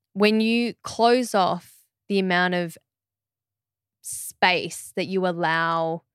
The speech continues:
uh, care, I suppose, to people's opinions,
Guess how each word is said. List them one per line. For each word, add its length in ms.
uh, 640
care, 400
I 100
suppose, 540
to 100
people's 340
opinions, 600